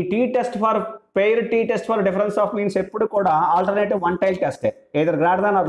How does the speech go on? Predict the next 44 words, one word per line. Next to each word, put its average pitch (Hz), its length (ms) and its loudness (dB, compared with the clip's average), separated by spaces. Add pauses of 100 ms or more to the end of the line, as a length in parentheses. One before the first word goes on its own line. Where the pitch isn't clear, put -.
less 151 180 0
than, 127 160 2
it 160 100 0
is 143 120 2
one 160 160 0
tile. 110 200 0 (400)
Therefore, 180 360 2
for 156 80 2 (120)
one 190 160 0
tile 202 240 2
test, 185 200 0 (220)
the 147 120 0
value 196 220 2 (180)
is 139 120 0 (380)
one 175 180 0
point 180 260 0
seven 175 180 0 (100)
nine 156 240 0
six. 123 100 -2 (680)
Five 131 180 0
percent 165 360 0
level, 214 180 2 (300)
eleven 127 300 2
degrees 170 260 0
of 180 100 0
freedom, 208 180 0 (220)
one 160 160 0
tile 160 260 0
test. - 220 -4 (260)
The 123 120 2
value 190 340 2
is, - 140 0
uh, 135 100 4 (140)
from 165 180 0
the 165 60 0 (160)
student 196 360 0
T 196 160 2
tables, 170 360 0 (400)
it 160 120 0
is 143 60 -2 (120)
one 185 120 0 (100)
point 175 240 0 (120)
seven 175 240 0 (140)
nine 147 160 0